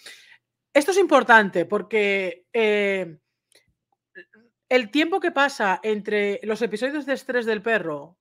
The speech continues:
a lo mejor cuando lo ves vomitar o lo ves con diarrea, mejor han pasado las suficientes horas como para que tú no relaciones y vincules ese problema gastrointestinal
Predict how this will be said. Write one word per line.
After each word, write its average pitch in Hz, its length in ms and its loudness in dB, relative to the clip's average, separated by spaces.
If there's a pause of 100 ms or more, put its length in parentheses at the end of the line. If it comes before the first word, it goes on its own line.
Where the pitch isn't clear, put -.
a 196 200 2
lo - 20 -8
mejor 226 400 -2
cuando 190 320 -2
lo 180 80 0
ves 226 160 -2
vomitar 240 500 0
o 165 60 -4
lo 170 140 0
ves 214 180 -2
con 233 180 -6
diarrea, 226 520 -2 (560)
mejor 240 260 -2
han 294 80 -2
pasado 277 260 -2
las 226 140 0
suficientes 254 720 -10
horas 285 480 -2 (260)
como 233 220 0
para 220 220 0
que 220 120 -4
tú 320 640 -4 (100)
no 285 480 -4
relaciones 220 880 -6
y 262 60 -10
vincules 269 760 -2 (1080)
ese 285 240 0
problema 285 360 2
gastrointestinal 226 960 -4